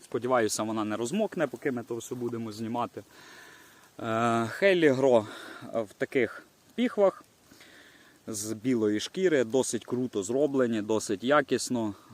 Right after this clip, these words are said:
е, досить прикольно то виглядає. Е, я сподіваюся, що не розмокне, поки ми то все будемо знімати. Е, але, е, досить гарно зроблені, е, досить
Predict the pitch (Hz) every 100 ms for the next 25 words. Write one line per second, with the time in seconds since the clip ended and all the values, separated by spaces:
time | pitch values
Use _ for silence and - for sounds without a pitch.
0 | - 104 101 98 95 98 104 - 95 110
1 | 104 117 101 95 101 98 101 104 113 160
2 | 165 143 127 - - - - - - -
3 | - 113 110 101 98 113 - 117 113 123
4 | 110 98 101 - 110 98 95 _ - -
5 | _ _ _ _ _ 123 143 135 127 120
6 | 95 98 87 98 101 95 117 117 120 104
7 | 98 98 101 101 123 165 - 113 - -
8 | - - - - - - 104 - 110 123
9 | 123 113 101 - 107 90 101 98 98 117
10 | - 107 107 113 101 98 131 175 160 139
11 | 131 123 117 107 - - 120 104 101 98
12 | 107 - 95 -